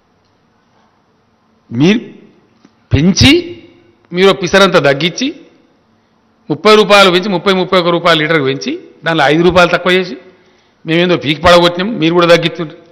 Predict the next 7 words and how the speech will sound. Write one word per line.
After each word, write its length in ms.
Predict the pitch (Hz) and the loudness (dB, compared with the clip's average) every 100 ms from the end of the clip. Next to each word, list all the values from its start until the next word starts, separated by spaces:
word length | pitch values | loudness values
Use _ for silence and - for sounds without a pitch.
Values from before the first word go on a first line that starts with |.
| _ _ _ _ _ | _ _ _ _ _
మేము 120 | 165 | -6
ధర్నా 280 | 139 123 165 | -2 0 2
చేస్తాం 260 | 180 175 180 | 2 2 -2
మీరు 120 | 170 | -2
తగ్గియకపోతే 500 | 160 156 165 170 - - _ _ _ _ _ | -2 -2 -4 -6 -16 -20 _ _ _ _ _
అని 80 | 165 160 | -6 -2
మాట్లాడతారు. 380 | 143 120 95 - | -2 -4 -12 -18